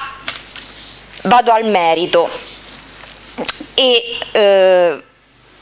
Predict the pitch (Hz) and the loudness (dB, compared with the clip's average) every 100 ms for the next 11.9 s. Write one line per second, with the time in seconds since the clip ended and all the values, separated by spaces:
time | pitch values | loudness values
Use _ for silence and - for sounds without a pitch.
0 | 123 - - - - - - - - 240 | -20 -20 -20 -18 -18 -20 -20 -12 -4 2
1 | 269 254 285 - 311 311 370 349 302 - | 4 2 0 0 2 2 2 0 -2 0
2 | 247 220 - - 190 214 - 233 208 202 | 2 2 0 -4 -2 0 0 0 0 2
3 | 220 - 294 240 202 202 190 - 180 131 | 0 2 2 2 2 0 0 0 -2 -4
4 | - - - - - - - - 208 214 | -10 -18 -20 -20 -16 -14 -10 -4 -2 -2
5 | - 202 196 190 190 180 - 185 180 - | 0 0 0 -4 -2 -2 0 0 0 -2
6 | - - - 185 180 165 165 - 160 - | -10 -6 0 0 2 0 0 -2 -2 0
7 | 175 156 - 156 151 156 151 131 127 160 | 0 -2 0 0 2 2 0 0 -2 0
8 | 294 330 196 - 247 220 170 180 - 190 | 2 0 0 -2 -2 -2 -2 0 0 0
9 | - 160 - 180 - 160 - - - - | -2 0 0 -2 -2 -2 -2 -8 -10 -4
10 | 180 - 160 - 240 185 151 139 185 - | -2 0 -2 0 -2 0 -2 -2 -2 -2
11 | 143 135 135 131 - - 202 - - | -2 -2 0 -2 0 -2 -2 -2 -4